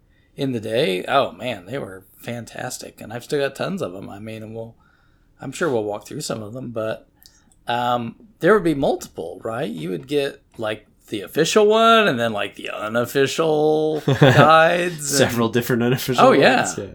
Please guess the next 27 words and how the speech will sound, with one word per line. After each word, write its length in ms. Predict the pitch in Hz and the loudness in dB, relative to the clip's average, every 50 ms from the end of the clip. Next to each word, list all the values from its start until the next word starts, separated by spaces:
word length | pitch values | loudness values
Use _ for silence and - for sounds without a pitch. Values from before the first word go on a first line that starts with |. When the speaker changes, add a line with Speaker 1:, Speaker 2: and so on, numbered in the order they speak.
| - - - | -18 -12 -6
Speaker 1:
And, 540 | 135 135 143 143 139 139 139 143 147 151 - _ _ _ _ | -6 -4 -4 -4 -6 -8 -10 -12 -12 -14 -16 _ _ _ _
like, 240 | - 117 110 117 117 | -10 -8 -8 -6 -6
sometimes 440 | - - 107 113 - 180 196 170 139 | -8 -8 -8 -6 -6 -6 -6 -6 -6
the 80 | 131 110 | -6 -6
official 340 | 101 - - - - - | -6 -6 -8 -8 -8 -6
guide 220 | 156 - 175 180 175 | -6 -6 -6 -6 -6
was 100 | 185 175 | -8 -8
the 40 | 165 | -6
best, 220 | 170 196 220 - | -6 -6 -6 -6
and 80 | 214 - | -6 -6
sometimes 400 | - - 254 254 - 311 277 - | -4 -4 -4 -4 -4 -6 -6 -6
the 140 | - 277 - | -6 -6 -6
unofficial 480 | - - 415 - - 143 - - 82 | -6 -6 -6 -6 -6 -6 -6 -8 -10
guides 360 | - - - - - - - - | -12 -14 -16 -16 -16 -16 -16 -16
were 80 | - - | -16 -16
better. 360 | - - - 50 - - - _ _ _ _ _ - | -14 -14 -14 -14 -14 -16 -18 _ _ _ _ _ -16
Speaker 2:
Mm-hmm. 260 | 104 98 - 101 135 - - | -14 -14 -14 -14 -16 -18 -14
Speaker 1:
So, 640 | - - - - 120 110 107 107 107 107 104 107 107 | -10 -8 -6 -6 -4 -4 -2 -2 -2 -4 -4 -6 -6
um, 440 | 107 107 107 107 107 110 110 110 - _ _ _ _ - - - - | -6 -6 -8 -8 -10 -12 -14 -16 -20 _ _ _ _ -20 -20 -16 -10
Speaker 2:
Final 260 | - 107 107 110 101 | -8 -6 -6 -6 -6
Fantasy 420 | - - 110 110 120 120 - 120 | -8 -6 -6 -4 -4 -4 -4 -4
nine? 340 | 104 101 107 139 175 214 185 - | -4 -4 -4 -4 -4 -4 -6 -2
<laughs> 40 | - - 165 - - - - _ - - - - - - - _ _ - - - - | 0 0 0 0 -2 -10 -16 _ -12 -12 -12 -14 -20 -20 -20 _ _ -20 -20 -12 -8
Speaker 1:
Yeah, 320 | 143 143 170 202 185 139 - | -4 -2 -2 -2 -2 -2 -2
I 140 | 135 143 147 | -2 -2 -4
mean, 240 | 151 156 156 151 | -4 -6 -8 -8
Speaker 2:
Yeah. 120 | 147 - | -10 -10